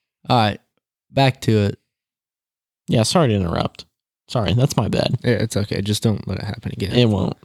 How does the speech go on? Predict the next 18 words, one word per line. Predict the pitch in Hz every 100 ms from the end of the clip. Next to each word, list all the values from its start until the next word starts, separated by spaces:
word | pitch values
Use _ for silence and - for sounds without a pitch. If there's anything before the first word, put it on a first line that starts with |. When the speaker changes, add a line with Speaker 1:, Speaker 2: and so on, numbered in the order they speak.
| _
Speaker 2:
It's | 117
f-, | - - - -
last | 117 -
time. | - - 127 - _ _ _ _ _
But | 131 - -
you | 131
keep | - -
going. | 73 82 117 - _ - - _ _ _ _ _ _ _ _ _ _ _ _ -
Speaker 3:
Another | 127 117 110 110 107
thing | 104 - 107 107
with | 101
sights | - - 104 -
is | - 90 92 - - _ _ _ _ _ _ _ _ _
Speaker 2:
Don't | 95 104
use | 117 110
a | 95
one | 101 127
pin. | 117 - 87